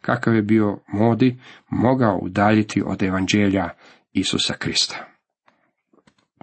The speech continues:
dosljednosti i nepogrešivosti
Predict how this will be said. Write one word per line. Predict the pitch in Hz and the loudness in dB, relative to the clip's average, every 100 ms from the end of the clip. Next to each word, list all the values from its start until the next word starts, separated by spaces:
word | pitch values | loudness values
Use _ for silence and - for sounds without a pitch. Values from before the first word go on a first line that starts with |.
| - | -6
dosljednosti | - 117 131 143 127 127 - 113 104 - - - - - | 0 2 2 2 4 2 2 0 0 -4 -20 -20 -8 0
i | 101 | 0
nepogrešivosti | 98 95 - 85 98 98 104 101 - 95 85 | 2 -2 -6 -4 -2 0 0 -2 -2 -2 -4